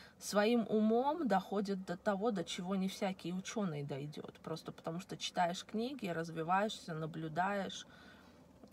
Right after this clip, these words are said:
и ты са-, сам становишься, можно сказать, доктором в своей голове.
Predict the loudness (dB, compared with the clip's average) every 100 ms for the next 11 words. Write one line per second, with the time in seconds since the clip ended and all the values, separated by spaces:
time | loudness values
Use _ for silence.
0 | -8 -6 -6 -6 -6 -2 4 4 4 4
1 | 4 4 0 -2 0 -2 -4 -8 -8 -6
2 | -6 -6 -8 -8 -6 -4 -4 -6 -4 -6
3 | -4 -8 -6 -4 -4 -4 -2 0 0 -2